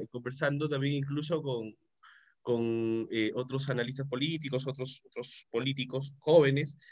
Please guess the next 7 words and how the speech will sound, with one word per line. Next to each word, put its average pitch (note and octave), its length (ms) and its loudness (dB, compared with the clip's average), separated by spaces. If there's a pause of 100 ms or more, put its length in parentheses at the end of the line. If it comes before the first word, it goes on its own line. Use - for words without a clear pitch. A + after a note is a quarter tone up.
(360)
decíamos G#3 400 0
que, F3+ 240 0 (140)
eh, D3+ 340 4 (460)
lo D#3+ 160 0
que E3 100 -2
se E3 120 -4
esperaría F3 680 2